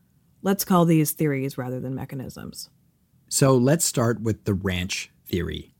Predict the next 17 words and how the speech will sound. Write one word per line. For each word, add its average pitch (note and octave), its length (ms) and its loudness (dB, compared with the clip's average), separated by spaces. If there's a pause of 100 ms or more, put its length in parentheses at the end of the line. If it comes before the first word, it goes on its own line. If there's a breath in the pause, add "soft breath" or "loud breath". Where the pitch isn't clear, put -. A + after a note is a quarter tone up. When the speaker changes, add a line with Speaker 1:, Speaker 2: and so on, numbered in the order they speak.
(460)
Speaker 2:
The B2+ 80 4
ranch E3 280 4
business E3 380 2
is G#2+ 220 2
really G2+ 260 2
competitive, F2 760 -4
and F#2+ 300 -6
it's F#2+ 180 -6
a G#2 40 -6
challenging G2+ 760 -2 (180)
business G2 400 2
to - 100 -16
be F#2+ 140 -4
successful F2 640 -8
in. D2+ 280 -10 (200)
And G#2+ 220 -2
often A2+ 640 0